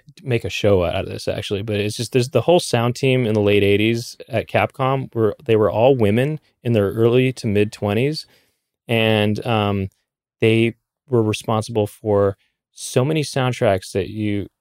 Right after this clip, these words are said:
that are, if you're around my age, you were ingrained into your psyche.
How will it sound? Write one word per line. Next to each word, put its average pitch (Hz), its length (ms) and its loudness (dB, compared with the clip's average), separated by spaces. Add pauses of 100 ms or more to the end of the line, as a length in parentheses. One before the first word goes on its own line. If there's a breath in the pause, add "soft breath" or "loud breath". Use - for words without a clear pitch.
that 104 220 -6 (120)
are, - 140 -18 (240)
if - 340 -20
you're 110 400 0 (220)
around 110 360 0
my 104 200 2
age, 98 340 0
you 104 240 -4 (160)
were 113 120 2
ingrained 107 480 0
into 101 180 0
your 95 80 -2
psyche. 101 500 -2